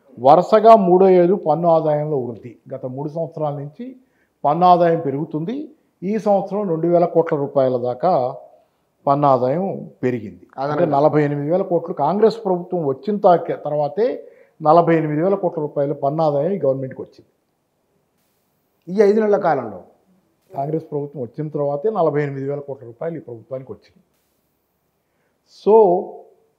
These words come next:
Speaker 1: ఖజానా అంతా ఖాళీ చేసిపోయాడు, ఇక్కడ ఏం లేదని చెప్పిన చోట ఈ నలభై ఎనిమిది కోట్ల రావటం అనేది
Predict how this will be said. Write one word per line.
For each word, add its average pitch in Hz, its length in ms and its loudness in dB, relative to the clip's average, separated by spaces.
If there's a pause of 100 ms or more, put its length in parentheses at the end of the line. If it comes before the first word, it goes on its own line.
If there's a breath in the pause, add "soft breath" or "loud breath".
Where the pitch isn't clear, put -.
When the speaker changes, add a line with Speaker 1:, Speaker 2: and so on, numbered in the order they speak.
(880)
Speaker 1:
ఖజానా 175 280 0
అంతా 202 160 0
ఖాళీ 185 220 2
చేసిపోయాడు, 185 520 -2
ఇక్కడ 170 200 -2
ఏం 175 160 0
లేదని 175 320 -2
చెప్పిన 165 300 -8
చోట 165 160 -4
ఈ 160 60 -6
నలభై 147 300 -4
ఎనిమిది 156 300 -6
కోట్ల 147 340 -8
రావటం 147 280 -8
అనేది 165 440 -12